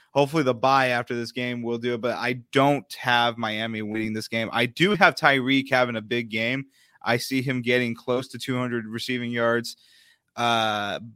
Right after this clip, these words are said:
but I don't, um, I don't, I don't see them winning it. I think it could be close. I really do,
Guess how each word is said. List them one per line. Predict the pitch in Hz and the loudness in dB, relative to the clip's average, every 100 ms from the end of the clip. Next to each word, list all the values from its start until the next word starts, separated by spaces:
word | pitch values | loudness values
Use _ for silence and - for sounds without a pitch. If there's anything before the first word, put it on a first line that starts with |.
| _ _ 123 | _ _ -2
but | 123 | 0
I | 113 120 | 0 -2
don't, | 139 135 123 - | 0 -2 -2 -4
um, | 117 113 107 98 98 _ _ _ _ _ _ | -2 -2 -2 -6 -10 _ _ _ _ _ _
I | 117 | -4
don't, | 131 131 | -2 -4
I | - 123 | -4 -2
don't | 127 | -2
see | 139 | -2
them | 135 127 | -2 -2
winning | 127 127 | -2 -2
it. | 127 - | -2 -2
I | 117 | -6
think | - 160 - | -4 -6 -6
it | - | -4
could | 160 | -4
be | 151 | -4
close. | 151 156 165 180 - - | -2 2 2 2 -6 -6
I | |
really | 117 135 143 | -2 2 2
do, | 131 139 156 | 2 2 2